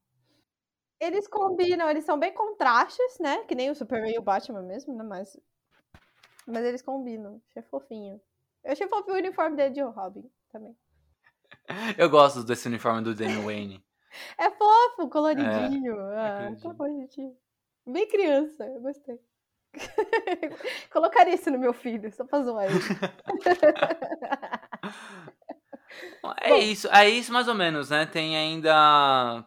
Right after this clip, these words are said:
Speaker 2: quem quiser, quiser anotar na agenda.
Speaker 1: Uhum.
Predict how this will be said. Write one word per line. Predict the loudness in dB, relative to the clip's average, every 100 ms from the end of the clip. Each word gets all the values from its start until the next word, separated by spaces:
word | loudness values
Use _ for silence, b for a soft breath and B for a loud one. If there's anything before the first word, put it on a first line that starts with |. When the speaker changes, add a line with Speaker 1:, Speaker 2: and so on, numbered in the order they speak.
| -14
Speaker 2:
quem | -12
quiser, | -6 -2 -2
quiser | -2
anotar | -4 -4 -2 -2
na | 0
agenda. | -2 -4 -4 -6 -8 -12 _ _ _ _
Speaker 1:
Uhum. | -10 -8 -6 -8 -10